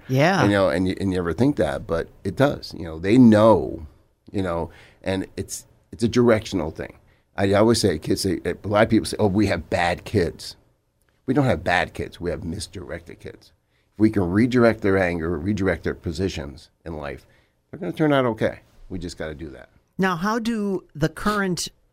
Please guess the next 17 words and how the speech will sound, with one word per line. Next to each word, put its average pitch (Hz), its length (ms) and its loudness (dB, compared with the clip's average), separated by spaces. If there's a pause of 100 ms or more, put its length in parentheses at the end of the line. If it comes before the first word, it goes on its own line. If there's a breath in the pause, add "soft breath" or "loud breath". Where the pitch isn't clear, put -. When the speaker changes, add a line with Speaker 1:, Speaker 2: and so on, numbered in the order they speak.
(100)
Speaker 1:
kids 151 360 0
that 160 180 0
you're 160 180 2
dealing 156 480 0
with 139 220 -2
now, 147 340 0 (300 soft breath)
how 285 180 2
do 320 100 2
they 226 240 0
look 170 300 0
at, 139 260 2 (400)
you 226 160 2
have 139 200 -2
your 135 180 2
own 143 160 2
C 247 240 0
D? 302 460 0